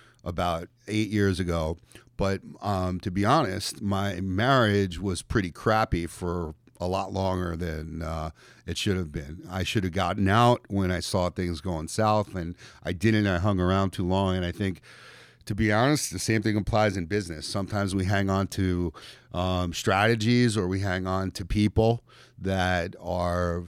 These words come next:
toxic or just not, they don't fit the plan. And, and I've, I think that it's a harsh lesson to learn, but I feel I wasted time and wasted years and aggravation and stress. It was unnecessary. I think I, in my,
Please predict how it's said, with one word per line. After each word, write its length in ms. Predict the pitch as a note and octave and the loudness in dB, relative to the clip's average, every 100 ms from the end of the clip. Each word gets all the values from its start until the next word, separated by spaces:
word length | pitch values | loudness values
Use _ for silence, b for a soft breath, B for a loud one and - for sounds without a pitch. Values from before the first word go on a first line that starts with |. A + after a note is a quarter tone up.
| - | -8
toxic 760 | F2+ F2+ - G#2+ F#2+ F2+ - | -4 -4 -4 0 0 -2 -4
or 480 | F#2 F2+ F2 F2+ F2 | -2 0 0 0 -2
just 380 | D#2 F#2 - - | -4 -6 -8 -4
not, 360 | F#2+ F#2 E2+ C#2+ | -2 -2 -4 -6
they 120 | F#2 | -4
don't 180 | F#2 F2+ | -4 -6
fit 240 | - G2 | -4 -4
the 80 | G2 | -2
plan. 480 | - G#2+ C#3 G#2+ F#2 | -2 0 2 2 2
And, 240 | F2+ F2+ b b b - | 0 -4 b b b -8
and 240 | F2 F#2 | -6 -4
I've, 300 | F2+ F2 F2+ - | -4 -6 -10 -6
I 100 | F#2 | -6
think 360 | G#2+ F#2+ - | -2 -4 -4
that 340 | G2 F#2+ F2+ - | -2 0 0 -4
it's 240 | G2 - | -8 -6
a 80 | G2 | -6
harsh 360 | A2+ G2+ G2 G2+ | 0 0 0 -2
lesson 320 | G2+ G#2 F2+ | -2 -2 -4
to 100 | F2+ | -2
learn, 340 | G2 A#2+ G#2+ | 2 4 4
but 260 | F#2 F#2+ F2+ - | 2 0 -2 -4
I 100 | F#2+ | -4
feel 420 | - G#2+ G#2 G2 B B B | 2 2 4 0 B B B
I 100 | - | -2
wasted 420 | F#2+ G#2 G#2+ F#2 - | 2 2 2 -2 -2
time 420 | G2+ G#2+ B2+ B2 | 0 2 4 2
and 140 | G2+ | 2
wasted 440 | F#2+ G2 - G2 F2 | 0 -2 -2 -4 -2
years 600 | F2+ F#2+ G#2 B2 A2 F#2 | 2 4 6 4 2 -2
and 260 | F2+ F2+ - _ B B | -2 -4 -8 _ B B
aggravation 840 | F#3 F2+ F#2 E2 F#2+ G2+ - A#2 F#2+ | 0 2 2 0 -2 0 0 0 0
and 140 | E2+ | -2
stress. 640 | - - F#2+ G#2 A2+ - B B B - | -6 0 2 2 0 -6 B B B -4
It 60 | G2+ | 0
was 200 | G2 G2+ | 2 2
unnecessary. 720 | G2 G#2 G#2 G#2 - F2+ F2 | 2 0 0 -2 0 2 2
I 60 | F2+ | 0
think 240 | G2+ F#2 | -2 -2
I, 100 | F#2+ | -2
in 100 | F#2 | 0
my, 280 | F#2 F#2 | 0 0